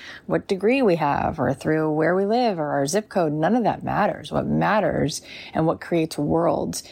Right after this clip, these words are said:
is that open-hearted, fully passionate, like, vision. We're really envisioning, what kind of world do you want? Let's be expansive. Let's really realize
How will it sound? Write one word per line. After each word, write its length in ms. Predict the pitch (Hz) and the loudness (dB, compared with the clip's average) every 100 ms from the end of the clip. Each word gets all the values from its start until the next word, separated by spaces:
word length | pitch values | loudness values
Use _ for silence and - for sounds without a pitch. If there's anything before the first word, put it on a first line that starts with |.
| - - - - | -18 -20 -6 0
is 580 | 160 151 151 160 202 | 2 2 0 -4 -4
that 260 | 202 151 - - | 0 0 0 -2
open-hearted, 960 | 170 160 175 170 - 151 151 147 147 | -2 0 0 0 -2 0 2 0 -2
fully 540 | - - 151 147 147 143 - | -8 -4 -2 0 0 -2 -4
passionate, 720 | - 147 - 147 143 139 - - | -4 -2 0 2 2 0 -4 -2
like, 320 | 143 - - - | -2 -2 -10 -10
vision. 540 | 160 160 160 - - - - - - - - | -2 0 0 -6 -8 -18 -20 -20 -20 -20 -6
We're 280 | - 160 160 | 0 2 2
really 960 | 175 180 202 175 160 160 - - - 180 | 0 2 2 2 0 0 -4 -8 -8 -2
envisioning, 640 | 170 165 262 233 147 156 | 0 2 0 0 0 0
what 160 | 208 | 0
kind 160 | - 339 | 0 -2
of 80 | 196 | 0
world 320 | 165 190 226 | 0 0 0
do 80 | - | -2
you 80 | - | -2
want? 260 | 175 147 | 0 2
Let's 160 | 226 - | 0 -2
be 120 | 330 | -4
expansive. 680 | - - - 170 196 - 170 | -4 -4 -2 -2 0 -2 -2
Let's 240 | - - | -2 -4
really 480 | 185 175 202 226 185 | -4 0 2 2 0
realize 720 | 151 156 240 160 - - 160 | 2 2 2 2 0 -4 -4